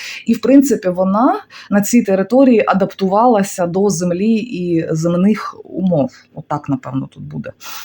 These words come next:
Пізнавала землю через цю територію, тому вона як колиска вам може бути. На рівні душі, несвідомо, звісно. Отак. Добре, і, е,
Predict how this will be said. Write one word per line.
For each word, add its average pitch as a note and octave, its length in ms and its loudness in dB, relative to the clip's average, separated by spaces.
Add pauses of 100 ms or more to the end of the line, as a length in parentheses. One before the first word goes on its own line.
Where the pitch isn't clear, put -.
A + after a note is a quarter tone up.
(1000)
Пізнавала G3 540 4
землю G3+ 580 6
через F3 300 -4
цю G3+ 140 -6
територію, F#3+ 560 2
тому F3+ 200 0
вона G3 340 2
як G3+ 220 0
колиска F3 540 -2
вам C#3+ 180 -2
може C#3+ 280 -4
бути. D3 340 -4 (220)
На F#3 80 2
рівні G3+ 260 6
душі, E3+ 340 -2
несвідомо, D3 680 -2
звісно. C#3+ 520 -14 (680)
Отак. - 680 -8 (520)
Добре, E3+ 540 2
і, A3 480 4
е, E3+ 400 0